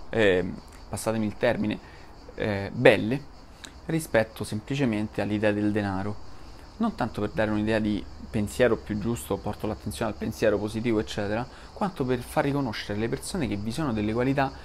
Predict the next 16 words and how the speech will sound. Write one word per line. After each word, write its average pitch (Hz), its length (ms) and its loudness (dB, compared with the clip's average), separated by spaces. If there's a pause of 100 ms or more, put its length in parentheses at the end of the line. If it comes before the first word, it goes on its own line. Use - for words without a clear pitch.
(160)
straordinarie 120 880 4 (460)
e - 60 -12
che - 140 -4
magari 123 320 0
queste 101 280 -2
piccole 104 440 -2
qualità 110 380 2 (500)
straordinarie 113 720 2
sono 139 400 2
in 107 140 -2
piccoli 127 340 2
frammenti 131 520 -2
in 110 60 2
ognuno 113 300 6
di 113 120 4
noi. 104 300 2